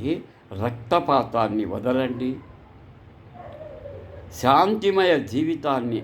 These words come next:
ఆశించండి, సుఖశాంతులతో జీవించాలని కోరుతూ, ఉగ్రవాదానికి వ్యతిరేకంగా ప్రదర్శనలు ఇవ్వండి. వక్ఫ్ బోర్డుకు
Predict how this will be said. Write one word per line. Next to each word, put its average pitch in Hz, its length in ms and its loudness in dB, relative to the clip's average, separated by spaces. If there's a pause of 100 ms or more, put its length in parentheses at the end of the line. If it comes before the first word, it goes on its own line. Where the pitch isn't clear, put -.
(160)
ఆశించండి, 131 720 0 (720)
సుఖశాంతులతో 147 1080 0 (180)
జీవించాలని 123 760 0 (140)
కోరుతూ, 135 460 0 (920)
ఉగ్రవాదానికి 151 1120 4
వ్యతిరేకంగా 139 760 -4 (760)
ప్రదర్శనలు 123 720 2 (100)
ఇవ్వండి. 117 420 0 (1500)
వక్ఫ్ 131 280 2
బోర్డుకు 185 500 4